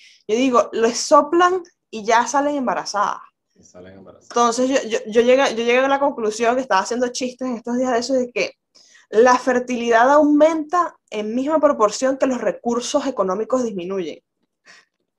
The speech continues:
Speaker 2: Ah,
Speaker 1: O sea, mientras
Speaker 2: ah,
Speaker 1: menos
Speaker 2: ah.
Speaker 1: capacidad tienes tú de mantener un niño, más rápido, más rápido puedes
Speaker 2: Claro.
Speaker 1: quedar embarazado. O sea, es una cosa impresionante.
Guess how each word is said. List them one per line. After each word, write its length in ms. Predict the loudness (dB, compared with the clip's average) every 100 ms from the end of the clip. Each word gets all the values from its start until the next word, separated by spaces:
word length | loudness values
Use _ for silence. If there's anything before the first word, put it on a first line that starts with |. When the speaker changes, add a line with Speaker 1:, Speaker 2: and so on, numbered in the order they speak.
| _ _ _ _ _ _ _ -20 -16
Speaker 2:
Ah, 400 | -12 -10 -8 -6
Speaker 1:
O 20 |
sea, 140 | -2 0
mientras 360 | 2 4 4
Speaker 2:
ah, 40 | 4
Speaker 1:
menos 220 | 2 2
Speaker 2:
ah. 20 |
Speaker 1:
capacidad 520 | 0 2 0 2 0
tienes 260 | 0 -4 -2
tú 100 | 0
de 100 | 2
mantener 480 | 2 -2 -4 -4 -2
un 140 | 0
niño, 260 | 2 2 2
más 260 | 0 -2 -10
rápido, 720 | -4 -2 0 -2 -2 -4 -8 _ _
más 240 | -6 -4
rápido 560 | -2 -2 0 -2 -2 -10 _
puedes 200 | 0 0
Speaker 2:
Claro. 80 | 0
Speaker 1:
quedar 160 | 2
embarazado. 480 | 2 2 0 0 -2
O 20 |
sea, 80 | -2
es 60 | -8
una 180 | -8 -4
cosa 200 | -2 -2
impresionante. 760 | -2 -4 -2 -2 -4 -8 -20